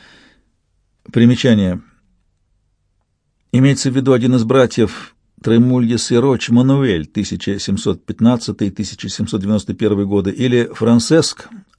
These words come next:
тысяча семьсот двадцать второй, тысяча семьсот семьдесят третий годы. А оба они были известными каталонскими художниками. Франсиско Байео и Субиас,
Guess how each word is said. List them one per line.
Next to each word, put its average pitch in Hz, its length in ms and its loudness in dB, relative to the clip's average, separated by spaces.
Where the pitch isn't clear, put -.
тысяча 113 500 -2
семьсот 110 400 -2
двадцать 104 360 -2
второй, 131 320 0
тысяча 113 460 -4
семьсот 104 360 -4
семьдесят 110 240 -2
третий 101 280 -4
годы. 95 320 -2
А 123 160 -6
оба 170 360 2
они 170 140 2
были 170 260 2
известными 156 440 0
каталонскими 117 560 -2
художниками. 87 720 -6
Франсиско 120 600 -2
Байео 117 420 2
и 110 140 -4
Субиас, 135 680 -2